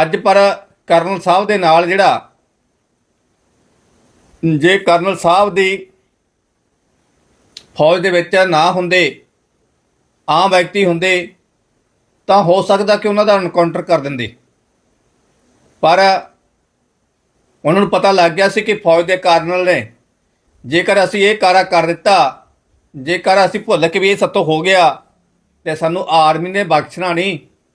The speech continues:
ਪੰਜਾਬ ਦਾ ਜਿਹੜਾ ਕਿ ਤਹਿਸ ਨਹਿਸ ਵਾਲਾ ਕੰਮ ਹੋ ਜਾਣਾ ਸੀ। ਤੇ ਮੈਂ ਪਹਿਲਾਂ ਵੀ ਕਹਿਣਾ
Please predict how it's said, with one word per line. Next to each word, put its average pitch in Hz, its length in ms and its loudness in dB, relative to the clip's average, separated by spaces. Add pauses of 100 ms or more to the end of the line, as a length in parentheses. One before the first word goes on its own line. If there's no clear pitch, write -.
(1080)
ਪੰਜਾਬ 160 540 2
ਦਾ 185 160 2
ਜਿਹੜਾ 180 480 0
ਕਿ 196 80 -4
ਤਹਿਸ 175 380 -2
ਨਹਿਸ 165 320 0
ਵਾਲਾ 180 180 2
ਕੰਮ 170 220 0
ਹੋ 160 120 -2
ਜਾਣਾ 160 240 -2
ਸੀ। 185 220 -4 (3000)
ਤੇ 165 80 2
ਮੈਂ 180 160 2
ਪਹਿਲਾਂ 185 340 2
ਵੀ 196 100 0
ਕਹਿਣਾ 190 520 -2